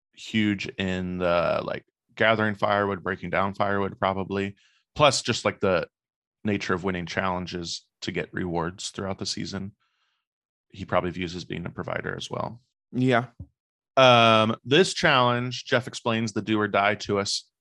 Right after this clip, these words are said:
Speaker 1: Um, this was, I thought it was kind of weird 'cause they edited it together, had the explanation, assuming we've seen forty-one. Like, I feel like he didn't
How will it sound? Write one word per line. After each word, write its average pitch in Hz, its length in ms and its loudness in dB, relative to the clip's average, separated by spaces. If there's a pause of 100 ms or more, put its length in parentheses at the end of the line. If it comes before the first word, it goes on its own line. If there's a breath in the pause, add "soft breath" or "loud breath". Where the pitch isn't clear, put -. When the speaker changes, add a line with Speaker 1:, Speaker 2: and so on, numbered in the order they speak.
Speaker 1:
Um, 90 440 -2 (1080)
this - 160 4
was, 269 260 4
I 185 80 6
thought 277 160 6
it - 20 6
was 349 100 4
kind 294 160 2
of 160 120 0
weird 135 260 4
'cause 120 140 -2
they 117 140 0
edited 175 480 0
it 170 220 0 (640)
together, 117 520 2
had 113 160 -2
the 113 80 -6
explanation, 113 760 -2 (500)
assuming 131 540 4
we've 107 160 0
seen 98 300 -2
forty-one. 90 460 -4
Like, 90 120 -6
I 95 40 -4
feel 117 140 -4
like 120 100 0
he 101 120 -2
didn't 92 380 -6